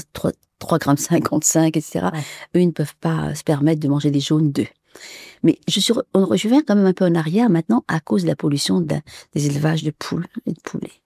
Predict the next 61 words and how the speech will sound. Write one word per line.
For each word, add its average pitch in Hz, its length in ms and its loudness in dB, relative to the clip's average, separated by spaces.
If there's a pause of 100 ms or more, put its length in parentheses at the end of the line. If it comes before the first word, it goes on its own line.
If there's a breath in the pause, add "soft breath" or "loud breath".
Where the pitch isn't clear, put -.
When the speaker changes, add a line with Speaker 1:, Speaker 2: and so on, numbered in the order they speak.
(380 loud breath)
Speaker 2:
Hmm. 156 260 -8
Speaker 1:
Et 160 100 0
les 156 260 2
œufs 196 100 4
n-, 156 180 4
n'échappent 151 380 0
pas 185 160 0
à 170 60 -2
ça. 156 240 -4
Donc, 170 220 -2 (520 loud breath)
c-, - 160 -14
c-, - 880 -6
je - 60 -6
trouve 226 160 0
qu'il - 140 -10
faut 190 120 0 (220)
être - 160 -8
quand 196 80 4
même 196 200 2
raisonnable 202 500 4
dans 185 80 2
la 165 80 2
consommation 180 500 0
des 160 240 0
œufs, - 60 -6 (320 loud breath)
Speaker 2:
Ok. 156 180 -14
Speaker 1:
hein, 170 140 -2
pour 165 120 -4
d'autres 170 240 -2
raisons, 165 320 0
de 185 100 -4
pollution 170 360 2
cette - 180 -6
fois-ci, - 280 -8 (200)
hein. 165 160 -4 (200)
Speaker 2:
Et 175 60 -2
qu'est-ce 202 200 0
que 196 80 -4
tu 180 220 -8
penses 202 240 -2
des 170 240 0
aliments 175 380 0
fermentés ? 175 720 -4 (200)
Speaker 1:
C'est 156 120 -2
très, 185 140 -2
très 180 180 0
bien 196 160 2
sur 180 140 -2
le - 60 -4
principe, 160 400 -2
mais 165 80 0
il - 20 -4
faut - 140 -2
en - 40 4
manger 160 200 2
trop - 180 -4
parce - 140 -8
que - 40 -4
c'est 160 60 -2
très - 160 -6
salé. 170 320 0